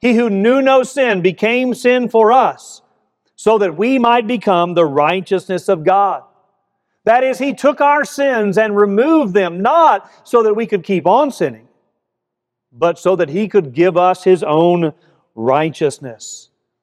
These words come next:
And because we have the righteousness of Christ, we then can live righteous lives, not in our own strength,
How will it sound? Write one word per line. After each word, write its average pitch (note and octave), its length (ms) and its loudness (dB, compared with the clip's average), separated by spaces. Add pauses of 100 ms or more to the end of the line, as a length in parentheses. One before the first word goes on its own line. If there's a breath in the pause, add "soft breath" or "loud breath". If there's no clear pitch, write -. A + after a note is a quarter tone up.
(200)
And F#3 140 -2
because G#3 400 -2
we B3 160 -2
have G#3+ 280 2
the A3 80 4
righteousness G#3 720 -2
of G3 140 -2
Christ, G#3 420 0 (260 soft breath)
we A#3 360 0
then G#3+ 340 0
can G#3+ 260 -2
live A#3 540 2
righteous G3+ 600 -2
lives, A#3 420 2
not G3+ 280 0
in C#4 120 -4
our E3+ 160 0
own C4+ 240 -2
strength, B2 400 -10